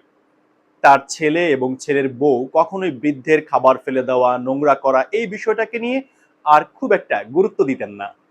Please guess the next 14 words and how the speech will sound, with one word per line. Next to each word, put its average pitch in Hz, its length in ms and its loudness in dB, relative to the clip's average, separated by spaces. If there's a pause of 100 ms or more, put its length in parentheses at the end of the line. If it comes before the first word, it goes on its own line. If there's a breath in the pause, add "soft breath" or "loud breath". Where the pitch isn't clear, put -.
(320)
কারণ 135 340 2 (400)
তারা 139 200 4
বুঝতে 143 340 -6
পারছিলেন 202 500 -2
তারা 123 280 0
কত 135 200 -2
বড় 131 220 0
ভুল 151 360 -4
করতে 123 280 -14
যাচ্ছিলেন। 98 540 -14 (1300)
আমাদের 180 360 4
সমাজে 185 480 4
বর্তমানে 156 480 -2
ক্যারিয়ার, 143 680 2